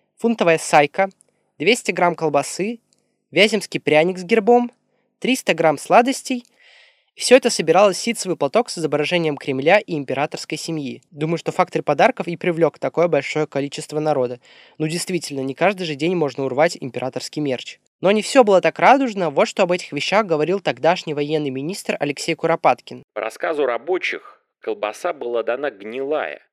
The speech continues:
Speaker 2: Вместо конфет дали труху из стручков. Пиво было зелёное.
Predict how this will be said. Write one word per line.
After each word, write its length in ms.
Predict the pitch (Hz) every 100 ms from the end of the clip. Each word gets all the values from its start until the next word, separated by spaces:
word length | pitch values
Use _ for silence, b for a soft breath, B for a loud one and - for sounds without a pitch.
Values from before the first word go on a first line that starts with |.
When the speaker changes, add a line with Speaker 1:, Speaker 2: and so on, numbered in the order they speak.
| _ _ _ _
Speaker 2:
Вместо 420 | 85 110 131 -
конфет 720 | - 101 107 - 160 156 _ _
дали 320 | 90 127 135
труху 540 | - - - - - 147
из 340 | - 117 - -
стручков. 720 | - 123 120 - - 151 - _ _ _ _ _ _ _ _ _
Пиво 380 | 170 175 95 76 _ _
было 400 | 92 101 160 139
зелёное. 760 | 110 98 120 120 135 92 80